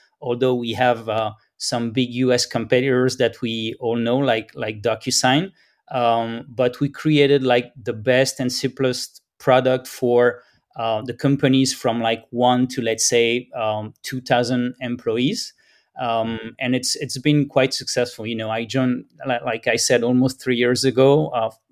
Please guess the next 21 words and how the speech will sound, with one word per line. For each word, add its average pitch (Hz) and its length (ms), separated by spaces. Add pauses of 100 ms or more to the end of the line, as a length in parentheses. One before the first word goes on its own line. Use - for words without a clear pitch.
(300)
four 123 260
years 120 240
ago. 131 420 (460)
And 123 160
so 135 160
in 123 220
that 135 180
amount 135 300
of 131 140
time, 135 440
we, 123 320
we 123 160
grew 123 320
dramatically. 131 800
We, 123 320
um, 113 300 (460)
added 127 380
more 127 220
than 120 220
twenty 123 280
million, 139 580